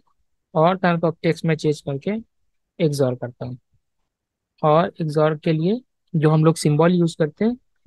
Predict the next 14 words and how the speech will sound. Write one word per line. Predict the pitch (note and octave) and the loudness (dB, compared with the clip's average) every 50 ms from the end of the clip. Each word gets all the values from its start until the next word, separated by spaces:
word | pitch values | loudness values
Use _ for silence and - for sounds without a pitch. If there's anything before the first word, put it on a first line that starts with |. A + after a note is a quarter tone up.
| - - | -16 -8
वो | - E3 G3 F#3+ | 0 2 2 4
हम | F3+ E3 E3 E3+ | 4 4 2 2
लोग | F#3+ A3 A3+ - _ _ _ _ _ _ _ _ _ _ _ _ _ _ _ _ - | 2 0 -2 -6 _ _ _ _ _ _ _ _ _ _ _ _ _ _ _ _ -4
ये | F3 C#3+ C#3+ E3 E3 | -2 0 2 2 2
symbol | D#3 - D3+ C#3 C3 B2+ B2 B2 | 2 0 -4 -2 -2 -4 -4 -4
use | B2+ B2+ B2+ - | -6 -8 -10 -12
करते | - C3 - - - C#3+ | -14 -16 -16 -14 -14 -14
हैं, | C#3 - _ _ - D#3+ | -14 -14 _ _ -4 -2
है | F#3 | -2
ना। | B3 B3+ - _ _ _ _ _ _ _ _ _ _ _ _ _ _ _ _ _ _ _ _ _ _ _ _ _ _ _ _ _ _ _ _ _ _ _ _ - | -2 -2 -6 _ _ _ _ _ _ _ _ _ _ _ _ _ _ _ _ _ _ _ _ _ _ _ _ _ _ _ _ _ _ _ _ _ _ _ _ -8
और | G3+ D#3 D3+ D3+ D3 | -4 -2 0 0 0
यहाँ | C#3+ D3 D3 D3 D3+ | -2 -2 -4 -4 -6
पे | D#3 - D#3+ | -4 -4 -6
मैं | D3+ D3 D3 D3+ D3+ D3+ | -4 -2 -4 -4 -4 -6